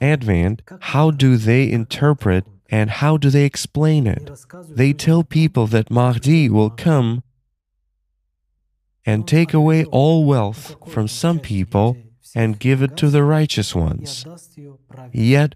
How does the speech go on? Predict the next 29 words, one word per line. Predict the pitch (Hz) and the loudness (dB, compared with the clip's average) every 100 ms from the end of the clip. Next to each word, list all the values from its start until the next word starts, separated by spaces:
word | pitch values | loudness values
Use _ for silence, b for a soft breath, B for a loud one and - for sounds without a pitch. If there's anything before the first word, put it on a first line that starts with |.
| - | 0
who | 175 170 | 2 4
are | 165 165 139 | 4 2 0
righteous | 151 151 - - - - - 104 | 0 -4 -6 -8 -8 -14 -12 -12
according | 113 - 147 135 107 | -10 -2 0 0 -2
to | - 110 | -4 -4
their | - 117 131 - | 0 0 0 -2
interpretations, | 135 131 139 - 123 147 147 135 101 87 110 - - | -4 -2 -2 -2 -2 0 0 -2 -4 -6 -8 -14 -6
according | 110 - 131 131 139 | -4 -2 0 0 0
to | - 135 | 0 0
their | 117 117 120 | 4 2 2
beliefs? | 127 127 151 131 82 - - - - - | 0 2 2 0 -4 -10 -14 -14 -14 -6
Of | 135 - | -6 -4
course, | - 175 143 - | 0 2 2 0
it | 127 | 0
is | 143 143 - | 0 0 0
them. | 156 120 78 82 | 2 2 -2 -6
They | 113 110 165 | -4 0 2
fulfill | 180 139 117 - 123 120 - | 2 0 -2 0 0 0 0
everything. | 147 143 104 - 90 98 113 - | 0 2 0 -2 -4 -4 -6 -6
They | - 156 | 0 0
do | 156 180 - | 2 2 2
everything | 143 151 139 135 113 | 2 0 0 0 0
right. | 90 110 147 113 151 - - | 2 2 0 -2 -8 -18 -4
They | 143 160 | 0 0
are | 147 147 | 0 -2
precisely | - 113 - 139 160 160 - 147 | -2 -4 -4 -4 -2 -2 -2 0
the | 117 | 2
righteous | 110 139 143 110 - | 2 2 0 -4 -4
ones, | 90 80 73 - | -4 -4 -6 -10